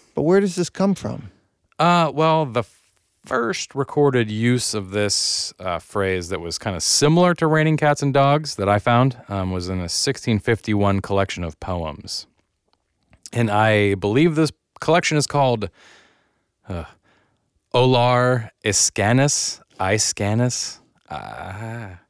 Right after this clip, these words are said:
Speaker 1: Iscanus, Uscanus.
Speaker 2: O L O R, another word, I S C A N U S. <laughs> So feel free. Um, British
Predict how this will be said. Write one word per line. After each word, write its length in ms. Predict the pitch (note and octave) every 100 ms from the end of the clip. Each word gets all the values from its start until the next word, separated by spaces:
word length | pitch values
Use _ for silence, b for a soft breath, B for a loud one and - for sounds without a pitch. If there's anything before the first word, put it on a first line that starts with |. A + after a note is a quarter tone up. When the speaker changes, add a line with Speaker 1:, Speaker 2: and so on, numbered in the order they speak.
| -
Speaker 1:
Iscanus, 800 | A2+ B2+ - - C3+ C3+ C3+ -
Uscanus. 840 | C3 D3 - - C#3+ C#3+ C#3+ - - - - _ _ -
Speaker 2:
O 220 | D#3+ F#3
L 280 | C#3+ D#3 C#3
O 180 | B2 C3+
R, 480 | A#2+ G#2 F2 G2+ F#2+ _ _ _ - -
another 380 | G2 F#2 F#2 F2+
word, 360 | F#2+ F#2+ G2 _ _ _
I 180 | A2 A2
S 220 | G#2+ G#2+ -
C 320 | - A2+ G#2+
A 160 | G#2+ G#2
N 280 | G2+ G2 F#2+
U 160 | F#2+
S. 480 | G2 F2 - - B
<laughs> 60 | B B B
So 180 | - G#2
feel 200 | - G#2+
free. 380 | - A2+ E2 D#2 b b b b b b b _
Um, 500 | B2 A#2+ A2+ A2 G#2+ F#2
British 540 | F#2 B2+ C#3 D3+ -